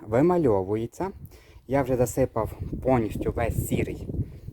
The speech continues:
і грубий, і дрібний. Ось. Одна є проблема в тому, що агроволокно натягнуте не так, як струна, знаєте, що воно так пружинить, а,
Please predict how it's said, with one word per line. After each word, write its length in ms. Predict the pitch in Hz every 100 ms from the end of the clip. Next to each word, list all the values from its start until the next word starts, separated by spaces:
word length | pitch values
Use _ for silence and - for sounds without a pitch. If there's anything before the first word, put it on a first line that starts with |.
| -
і 100 | 123
грубий, 400 | 117 123 104 101 -
і 120 | 113
дрібний. 640 | - 113 - 98 101 151 - - - - -
Ось. 300 | 95 - - - - - - - - _ - - - -
Одна 220 | - 127 151
є 100 | 151
проблема 380 | 139 135 156
в 60 | 143
тому, 200 | 156 156
що 260 | - 143 131 - - - _ -
агроволокно 800 | 135 143 139 135 135 - 147 143 - _ _ _
натягнуте 580 | 123 127 135 139 123 131
не 80 | 131
так, 140 | 202
як 160 | 165 -
струна, 440 | - - 143 113
знаєте, 320 | 120 117 110
що 180 | 101 113
воно 140 | 110
так 280 | 113 113 - - -
пружинить, 580 | 127 113 117 95 - _ _ - - - - -
а, 180 | 135